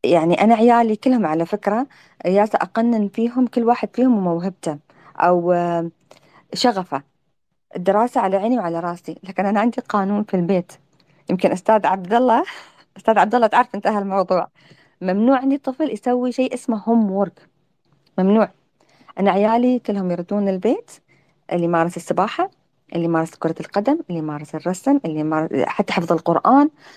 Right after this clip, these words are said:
حتى عندي أصغر عيالي يحب الطباخ، آه، أربعة وعشرين ساعة قاعد في المطبخ يألف طبخات جديدة، عمره سبع سنين. آه، ولدي الكبير، آه، ما شاء الله بطل، بطل الإمارات في التايكوندو.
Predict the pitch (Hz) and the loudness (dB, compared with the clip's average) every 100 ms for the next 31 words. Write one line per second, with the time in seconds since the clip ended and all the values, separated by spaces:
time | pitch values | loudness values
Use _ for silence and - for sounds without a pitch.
0 | _ - 214 170 196 196 - - 185 180 | _ -8 -2 0 2 2 0 -2 -2 0
1 | 185 175 180 180 175 175 - 165 196 330 | 0 2 2 0 -4 -6 -4 -2 -2 -2
2 | - - _ _ _ _ _ - 165 165 | -8 -20 _ _ _ _ _ -6 -2 0
3 | 165 - 185 190 180 190 175 165 170 170 | 0 0 -2 -4 -4 0 0 -2 -4 -6
4 | 180 240 - 170 160 - 170 175 - 151 | -4 -6 -4 -4 -4 -2 -4 -4 -6 -6
5 | - 180 175 185 147 165 165 170 156 - | -4 -4 -2 0 0 -2 -4 -4 -6 -6
6 | 180 247 254 - 165 160 160 175 165 - | -2 -2 -2 -4 -8 -4 -6 -4 -6 -6
7 | - 180 170 156 - - - - 160 160 | 0 2 2 0 -4 -6 -12 -12 -8 -4
8 | 185 170 165 175 160 147 - - _ _ | 0 0 0 0 0 -2 -8 -16 _ _
9 | _ - _ - - - 175 165 - - | _ -20 _ -20 -12 -8 -2 -2 -4 -6
10 | 127 151 160 170 - 165 160 - 247 254 | -4 0 0 -2 -2 0 0 2 2 4
11 | 254 | 2